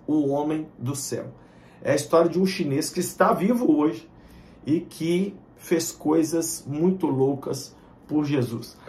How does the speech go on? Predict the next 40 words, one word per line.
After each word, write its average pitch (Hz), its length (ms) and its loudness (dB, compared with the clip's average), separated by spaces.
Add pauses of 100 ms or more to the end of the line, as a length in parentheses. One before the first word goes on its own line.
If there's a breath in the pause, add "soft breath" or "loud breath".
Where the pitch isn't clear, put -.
(160 loud breath)
Lá 135 160 4
também 135 260 0
na 135 120 -2
nossa 127 260 -2
loja 123 260 2
virtual 123 380 2
tem 143 140 -6
camisetas 120 600 -4
como 120 280 -4
essa, 139 360 -2 (360 loud breath)
Maranata, 131 840 0 (260 loud breath)
né? 117 300 0 (240 loud breath)
Temos 147 260 -2
bíblias 143 440 2
lindas 160 580 2 (220 loud breath)
como 131 260 0
essa 139 240 2
daqui, 135 540 0 (360 loud breath)
uma 123 180 0
bíblia 131 280 0
floral 127 540 4
para 139 140 2
as 127 100 2
mulheres 123 520 0
com 113 180 -8
letra 131 340 -2
gigante. 120 600 -4 (320 loud breath)
E 247 60 2
nas 254 200 2
compras 190 280 0
acima 170 320 0
de 135 80 -8
cento 165 260 -4
e 156 40 -4
setenta 143 500 -4
reais, 127 560 0 (380 loud breath)
o 123 80 -12
frete 131 360 0
é 143 60 2
grátis 120 580 -4